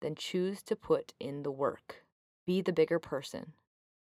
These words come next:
Because you are empowered in this situation to choose. And healthy self, self-loving people choose to get the most out of any situation, regardless of how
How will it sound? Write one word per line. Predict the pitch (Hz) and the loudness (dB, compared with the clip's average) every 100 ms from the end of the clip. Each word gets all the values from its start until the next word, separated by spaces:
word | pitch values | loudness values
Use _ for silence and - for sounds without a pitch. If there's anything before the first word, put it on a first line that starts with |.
| _ _ _ _ _ - | _ _ _ _ _ -4
Because | 175 160 156 | 4 4 2
you | 151 170 220 | -4 2 8
are | 208 | 8
empowered | 185 165 - 170 143 123 - | 8 0 6 6 6 2 -4
in | 143 | -8
this | 139 | -6
situation | - 143 135 123 - 85 160 - | -6 -6 -2 -2 -2 -8 -8 -12
to | - | -12
choose. | - 170 - - - - _ | -2 -2 -2 -8 -18 -20 _
And | - 123 | -10 -10
healthy | - 170 190 226 | -6 -4 -2 -4
self, | - 190 190 190 185 _ | 2 4 4 2 -2 _
self-loving | - 180 - 180 170 | 2 2 6 4 4
people | 165 208 226 240 233 _ - - - - _ _ _ _ _ _ | -2 -2 2 2 0 _ -20 -20 -20 -20 _ _ _ _ _ _
choose | 165 180 | 0 6
to | |
get | - 233 | 8 8
the | 185 | 10
most | 175 302 - | 8 10 6
out | 147 | 6
of | 143 | 4
any | 196 226 | 4 4
situation, | - - - - - - | 2 -2 -2 -2 -4 -8
regardless | 143 160 170 185 190 - | 0 6 6 4 0 -2
of | 151 | -2
how | 151 151 151 | 0 2 2